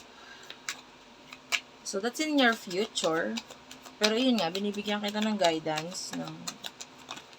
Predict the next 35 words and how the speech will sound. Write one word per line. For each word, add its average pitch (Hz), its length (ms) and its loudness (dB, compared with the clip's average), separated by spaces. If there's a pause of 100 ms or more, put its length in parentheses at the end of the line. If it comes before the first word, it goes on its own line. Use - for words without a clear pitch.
(1200)
okay, 185 240 2
may 180 80 -2
nahulog 202 320 2
na 196 160 -2
card. 156 240 -2
Wait 165 240 -6
lang. 113 160 -12 (1900)
By 240 160 6
the 254 80 8
way, 190 160 8
sana 254 240 8
mag-comment 240 400 6
kayo 240 160 4
dyan 214 160 4
sa 220 160 2
baba 185 240 6
kung 208 80 2
nakaka-relate 196 640 0
kayo 190 240 4
or 185 160 2
what. 175 240 4
Or 175 80 -2
kahit 214 320 0
heart-heart 196 400 2
lang, 185 160 -2
malaking 180 240 -2
bagay 170 320 0
yun 170 80 -6
sa 156 160 -4
akin. 151 160 -10 (1700)
Ano 214 160 6
yun 233 240 6
eh, 175 160 4
na 196 240 4
nag-grow 208 480 4